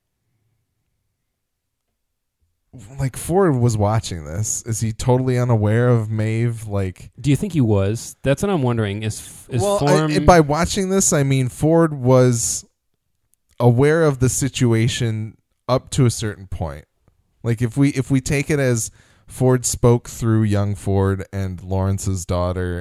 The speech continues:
Speaker 1: and even maybe El Lazo at that one point, uh, Giancarlo Esposito, El Lazo, I
Speaker 2: Yeah.
Speaker 1: mean, um, he must know that Maeve is in the park doing stuff.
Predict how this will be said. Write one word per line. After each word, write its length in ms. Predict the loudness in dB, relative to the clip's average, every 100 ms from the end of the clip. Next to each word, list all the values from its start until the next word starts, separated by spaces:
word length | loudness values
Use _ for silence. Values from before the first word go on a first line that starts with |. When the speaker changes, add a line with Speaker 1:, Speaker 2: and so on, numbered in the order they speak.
| -8
Speaker 1:
and 480 | -8 -6 -8 -10 -10 -4
even 280 | -2 -2 -4
maybe 260 | -4 -6
El 300 | -6 -6 -4
Lazo 640 | -2 -2 -2 -2 -2 -4 -4
at 180 | -8
that 180 | -8 -8
one 200 | -6 -8
point, 380 | -6 -6 -8 -12 _ _ _ _ _ _ _ _
uh, 320 | -6 -4 -4 -8 -8
Giancarlo 600 | -4 -4 -4 -4 -2 -4
Esposito, 520 | -4 -6 -4 -4 -6
El 180 | -6 -6
Lazo, 360 | -8 -6 -6
I 80 | -6
Speaker 2:
Yeah. 0 | -8
Speaker 1:
mean, 260 | -10 -12 -16 _ _ _ _ -4
um, 480 | 2 4 2 0 -10 _ _ _ _ _ _ -20 _ _ _ _ _ _ _ _ _ _ _ -20
he 240 | -8 -2
must 380 | 0 2 0 -2
know 380 | 0 2 4 4
that 220 | 4 0
Maeve 420 | -2 0 0 0
is 160 | 2 2
in 100 | 0
the 80 | 0
park 420 | 0 0 -2 0
doing 320 | 2 2 0
stuff. 640 | -6 -6 -6 -8 -12 -20